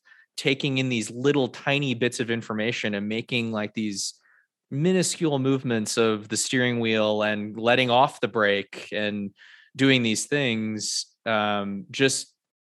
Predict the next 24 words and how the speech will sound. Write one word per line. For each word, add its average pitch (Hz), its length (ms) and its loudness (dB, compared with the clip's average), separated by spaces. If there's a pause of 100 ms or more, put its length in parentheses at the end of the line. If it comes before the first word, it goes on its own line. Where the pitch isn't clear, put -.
(560)
just - 320 -6
completely 135 600 0
in 120 100 0
the 113 60 0
moment, 113 380 0
taking 113 300 -4
it 104 100 -2
all 101 260 0
in 110 300 -2
to 98 400 -6
not 110 500 0
get 107 200 -2
taken 113 300 0
out. 117 140 2
And 120 120 -2
they're 135 80 2
the 170 80 0
types 147 260 -2
of 131 100 -4
things 117 300 -4
that 110 100 -4
you 107 120 -6
see 139 260 -2
from 98 480 -4